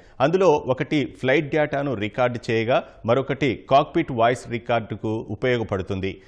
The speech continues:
విమానాలకు ఏదైనా ముప్పు వాటిల్లినప్పుడు, అందులోని ప్రయాణికుల ప్రాణాలు ప్రమాదంలో ఉన్నప్పుడు పైలట్ "మేడే" అంటూ సందేశాన్ని పంపుతారు.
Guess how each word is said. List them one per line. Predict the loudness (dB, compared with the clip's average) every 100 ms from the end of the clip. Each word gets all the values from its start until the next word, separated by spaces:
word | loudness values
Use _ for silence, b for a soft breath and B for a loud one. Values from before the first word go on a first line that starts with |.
| b -2
విమానాలకు | 0 2 2 0 -2
ఏదైనా | -2 -2 -2 -2
ముప్పు | -4 -6 -2
వాటిల్లినప్పుడు, | 0 0 -4 -4 -2 -4 -4 B B 0
అందులోని | 2 2 0
ప్రయాణికుల | 0 0 0 -2 -6
ప్రాణాలు | -2 0 2 2 0
ప్రమాదంలో | -2 0 0 0 0
ఉన్నప్పుడు | 0 -2 -2 -2 0 -2 -6 0
పైలట్ | 2 2 0 -4 -10 B -4
"మేడే" | 2 2 2 0
అంటూ | 0 -4
సందేశాన్ని | -2 -2 -2 -4 -4 -4
పంపుతారు. | -4 -4 -2 -2 -2